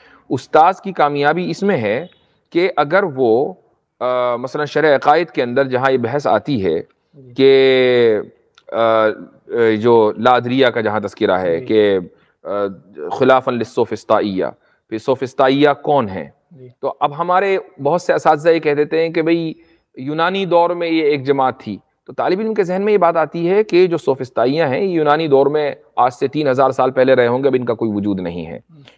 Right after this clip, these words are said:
Speaker 1: फिर उनकी तीन किस्में होती हैं, अल इंदिया, वल अनादिया, वल लादरिया
Speaker 2: जी।
Speaker 1: वगैरह वगैरह। हालांकि हकीकत ये है कि सोफिस्ताइयाँ आज भी हैं, लादरिया भी हैं, इंदिया भी हैं, इनादिया भी हैं,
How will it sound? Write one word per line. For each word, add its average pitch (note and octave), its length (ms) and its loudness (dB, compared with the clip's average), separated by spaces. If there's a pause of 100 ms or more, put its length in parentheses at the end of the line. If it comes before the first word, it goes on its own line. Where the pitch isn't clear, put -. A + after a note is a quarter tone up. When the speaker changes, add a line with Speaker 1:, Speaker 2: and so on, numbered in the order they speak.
(100)
Speaker 1:
फिर E3+ 100 -4
उनकी F#3 220 -6
तीन F3+ 180 -4
किस्में D#3+ 280 0
होती C#3+ 260 0
हैं, A#2+ 180 0
अल A#2+ 140 2
इंदिया, B2+ 440 4
वल A#2+ 120 2
अनादिया, A#2+ 460 2
वल A#2 120 4
लादरिया G#2+ 580 0 (140)
Speaker 2:
जी। C3+ 180 -20
Speaker 1:
वगैरह G#2 260 4
वगैरह। F#2 340 -2 (1160)
हालांकि F#3+ 420 -6
हकीकत F#3+ 500 -2
ये F#3+ 140 2
है G#3 140 2
कि G3 80 -6
सोफिस्ताइयाँ E3 680 2 (100)
आज A2 200 2
भी C#3 160 -8
हैं, G3+ 160 -14 (600)
लादरिया B2 560 0
भी F3+ 120 -4
हैं, G3+ 300 -12
इंदिया C3 420 2
भी F3 120 -4
हैं, F#3+ 160 -4
इनादिया G3+ 360 2
भी A#2+ 100 -6
हैं, G#2 160 -14